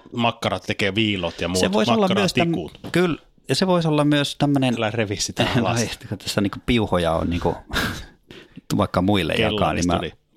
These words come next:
Speaker 2: mä tota noin, niin komporoin näihin piuhoihin täällä,
Speaker 1: Mitä sä
Speaker 2: mutta
Speaker 1: olit sanomassa?
Speaker 2: olin sanomassa sitä, että mä os-, mä seurasin kerran sellaista, tota niin, tämän lokero isää. Se, tuota noin, niin, ruoka-aika koittiin, se istahti pöytään ja se ei noussut siitä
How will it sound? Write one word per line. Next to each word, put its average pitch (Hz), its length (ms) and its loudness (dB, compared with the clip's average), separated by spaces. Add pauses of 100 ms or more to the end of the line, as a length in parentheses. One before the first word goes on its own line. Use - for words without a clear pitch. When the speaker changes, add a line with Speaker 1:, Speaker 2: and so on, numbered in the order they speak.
Speaker 2:
mä 98 80 0 (100)
tota - 280 0
noin, 87 240 2
niin 87 140 -2
komporoin 87 520 0
näihin 87 300 -4
piuhoihin 82 460 0
täällä, 95 180 2
Speaker 1:
Mitä - 20 4
sä 185 60 4
Speaker 2:
mutta 143 100 0
Speaker 1:
olit 131 140 0
sanomassa? 107 440 -2 (140)
Speaker 2:
olin 143 220 2
sanomassa 180 400 2
sitä, 87 440 0
että 95 380 0 (520)
mä 131 120 4
os-, - 220 0
mä 135 100 4
seurasin 127 480 2
kerran 110 320 2
sellaista, 95 440 0
tota 92 340 0
niin, 90 220 0 (100)
tämän 101 340 2
lokero 87 380 2
isää. 95 380 2 (1400)
Se, - 440 -2
tuota 127 500 0
noin, 127 540 2
niin, 123 340 2 (140)
ruoka-aika 110 520 2
koittiin, 123 500 0
se 110 120 2
istahti 107 400 -2
pöytään 110 460 2
ja 92 80 0
se 139 80 2
ei 123 80 2
noussut 110 360 2
siitä 92 340 0